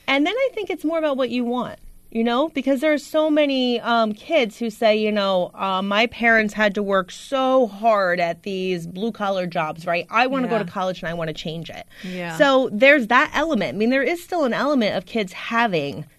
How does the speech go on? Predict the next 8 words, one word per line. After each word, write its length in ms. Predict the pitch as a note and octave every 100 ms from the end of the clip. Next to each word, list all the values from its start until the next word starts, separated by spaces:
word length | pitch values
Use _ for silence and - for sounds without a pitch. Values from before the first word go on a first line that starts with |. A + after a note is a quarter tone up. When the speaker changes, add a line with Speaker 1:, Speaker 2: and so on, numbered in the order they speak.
| _ _ -
Speaker 1:
their 480 | F#3+ F#3 F3 F3 -
own 460 | G3+ F#3+ F#3 F3+ E3+ _ _ -
autonomy, 640 | F#3+ F3+ F#3 E3+ A#2 -
their 180 | - F3+
own 200 | G3 F3+
free 240 | E3+ F#3 E3
will, 340 | F3+ - -
right? 380 | F#3+ D3+ F#3 -